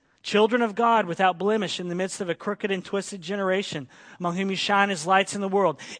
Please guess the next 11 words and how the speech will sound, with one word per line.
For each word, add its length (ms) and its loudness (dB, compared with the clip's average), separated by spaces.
If 360 4
the 100 6
church 560 4
doesn't 440 4
complain 560 2
and 180 -4
grumble 440 2
and 240 -8
backbite 640 4
and 200 -6
bicker, 440 0